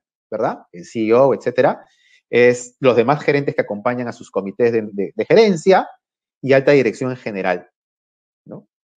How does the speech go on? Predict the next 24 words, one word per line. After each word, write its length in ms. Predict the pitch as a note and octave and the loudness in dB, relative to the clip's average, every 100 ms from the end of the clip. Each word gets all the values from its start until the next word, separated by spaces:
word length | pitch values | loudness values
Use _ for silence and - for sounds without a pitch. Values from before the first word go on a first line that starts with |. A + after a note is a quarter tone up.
| _ _ _ _ _ _ | _ _ _ _ _ _
Este, 720 | G#2+ F#2+ _ G2 F#2 F#2 - | -12 -12 _ -6 -4 -6 -6
gerentes, 360 | G#2+ A#2+ C3 A#2 | 0 2 2 -4
subgerentes, 760 | A2 - G#2+ G#2+ G#2 G#2 - _ | -6 -2 0 0 -2 -4 -6 _
todos 140 | C#3 A#2+ | -2 0
los 60 | |
que 60 | A2 | -2
toman 220 | A2 A2+ | -4 -6
decisiones 560 | G#2 E3+ G2+ G#2+ G#2 _ _ _ _ _ _ _ _ _ _ _ _ _ | -10 -10 -8 -8 -12 _ _ _ _ _ _ _ _ _ _ _ _ _
importantes 520 | A#2+ G#2+ G2+ G#2 G#2 | -8 -4 -4 -2 -4
en 100 | F#2+ | -4
esta, 280 | E2+ F2+ E2+ | -4 -2 -2
en 80 | G2 | -6
esta 160 | F#2+ G2+ | -8 -6
empresa 260 | G2 G#2+ | -4 0
de 100 | G2+ | 2
los, 240 | E2+ - - | 0 -6 -14
nuestros 240 | - E2+ | -8 -6
compradores. 580 | - E2 - D#2+ C#2 - _ - | -4 -4 -2 -2 -2 -8 _ 0
Muy 100 | A#3 | 0
bien. 320 | G3+ - _ _ _ _ _ _ | 0 -4 _ _ _ _ _ _
¿A 260 | F3+ F3+ - | -2 -2 0
quién 440 | C#4 C#4+ C4+ - G#3+ | 4 4 4 0 2
obedecen 960 | F#3+ F3+ F3+ A3+ A3 - G#3 G#3 - | 6 6 6 6 4 2 2 0 -2
esta 360 | E3+ D#3+ - | 0 0 -2